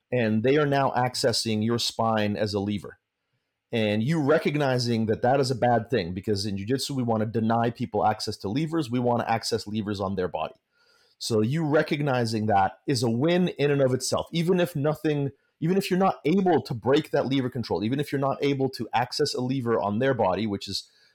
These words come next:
you know, usually will be at the hand or the wrist, and break the grip, whether it's at the collar or in the back of your neck. The fact that you knew to do it, and the fact that you tried to address that range battle, and you knew enough to do so,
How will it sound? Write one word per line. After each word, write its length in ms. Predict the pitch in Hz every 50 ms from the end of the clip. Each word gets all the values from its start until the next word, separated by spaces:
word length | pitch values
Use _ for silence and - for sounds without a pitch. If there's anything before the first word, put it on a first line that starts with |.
| _ -
you 80 | 107
know, 80 | 110 85
usually 320 | 101 110 117 107 104 117
will 80 | 110 107
be 160 | 110 117 110
at 80 | 98 -
the 80 | -
hand 320 | - - 123 123 131 143 143
or 60 | 143
the 100 | 143 143
wrist, 320 | 117 110 107 107 - - -
and 200 | 113 113 117 -
break 340 | - 113 123 139 135 -
the 80 | - 139
grip, 280 | 120 113 113 107 101 -
whether 180 | 104 98 98 104
it's 140 | 101 -
at 100 | - -
the 60 | - -
collar 460 | - - 131 139 143 143 147 143 - - _ _ _ _
or 100 | - 110
in 60 | 110
the 80 | 104 95
back 280 | 90 113 113 113 -
of 80 | - 110
your 120 | 110 110
neck. 240 | 101 90 - - _ _ _ _ _ _ _ _ - 104 110 101
The 100 | - 135
fact 300 | 123 - 143 151 160 -
that 100 | - -
you 140 | - 147 151
knew 260 | 151 143 139 143 147
to 100 | 156 156
do 220 | 147 117 143 131 104
it, 120 | 80 - - - _ -
and 80 | 107
the 60 | 107 101
fact 260 | - 131 131 - -
that 80 | 151
you 120 | 143 143 131
tried 680 | - - - - - 151 135 143 143 143 147 143 127 -
to 140 | - 135 127
address 560 | 123 110 104 117 127 123 - - - 120 - _ _ -
that 220 | 123 120 117 113 - -
range 360 | 123 127 123 135 135 117 104
battle, 400 | 110 101 95 87 76 73 - - _ _ _ _ _ _ _ _ _ _ _
and 600 | - 113 110 110 107 104 101 101 101 104 104 - -
you 180 | - 127 123 127
knew 380 | 123 127 135 147 160 160 165
enough 520 | 165 147 139 135 135 127 123 - - - - _ _ _ _
to 100 | - -
do 180 | 120 110 120 131
so, 400 | - - - 104 85 80 82